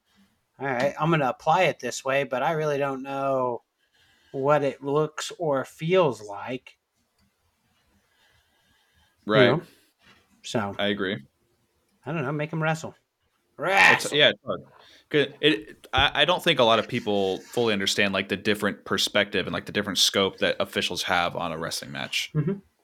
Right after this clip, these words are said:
Speaker 2: and how, and how they have kind of this, like, they have the rule set, but they also have this, like, internal perceived understanding of the sport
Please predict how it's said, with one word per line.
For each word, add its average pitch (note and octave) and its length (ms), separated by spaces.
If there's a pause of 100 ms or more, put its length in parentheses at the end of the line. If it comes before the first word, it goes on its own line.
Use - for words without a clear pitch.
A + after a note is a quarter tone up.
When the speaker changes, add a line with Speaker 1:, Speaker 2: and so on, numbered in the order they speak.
(180)
Speaker 2:
and G2 80
how, F#2 320
and F#2+ 120
how G2 140
they F#2 100
have F#2 400
kind G2+ 180
of E2+ 120
this, F#2 260
like, E2+ 300 (880)
they F2 80
have C3+ 240
the C#3 80
rule D#3+ 220
set, G2+ 340
but G#2 100
they A2 80
also A#2+ 280
have G2+ 200
this, G2+ 160
like, F#2 160
internal F#2+ 840 (640)
perceived F#2+ 1120 (560)
understanding F#2 640
of D#2+ 100
the E2 80
sport - 420